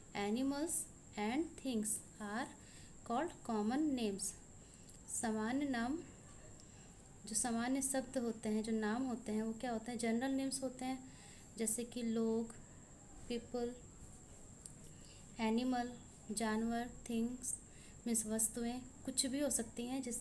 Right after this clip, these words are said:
जैसे जो group में, अगर हम stationery की बात करें तो क्या है? Stationery common name है।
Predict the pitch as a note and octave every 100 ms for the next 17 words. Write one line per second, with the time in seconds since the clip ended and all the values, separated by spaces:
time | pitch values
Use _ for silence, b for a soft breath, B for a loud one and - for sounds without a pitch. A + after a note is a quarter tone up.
0 | - A3+ A#3 C#4 F4 - B B B -
1 | B3+ - A#3 G#3+ A#3 B3+ C4 B3+ - A#3+
2 | A3+ A#3 B3+ C4+ B3+ A#3+ - A#3 A#3 A#3
3 | B B B B C4 - C4 A3+ G3 -
4 | - A3+ - A#3 A#3 B3+ F4+ G#4 - -
5 | B B B B - B3+ B3+ B3 A3 G3
6 | F#3